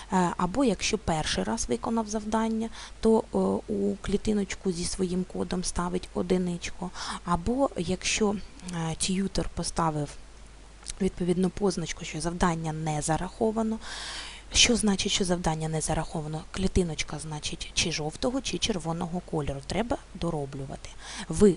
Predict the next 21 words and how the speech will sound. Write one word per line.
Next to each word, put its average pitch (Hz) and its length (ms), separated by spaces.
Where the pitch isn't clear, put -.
наверх 165 760
ставите 143 500
знову 190 460
клеточку 226 680
із, 220 320
е, 151 280
коричневим 156 520
кольором 269 500
і 185 200
біленькою 156 680
одиничкою. 143 720
Таким 156 300
чином 285 340
ви 196 120
сигналізуєте 165 1200
т'юторові 254 560
про - 180
те, 240 240
що - 420
ви 180 80
завдання 233 640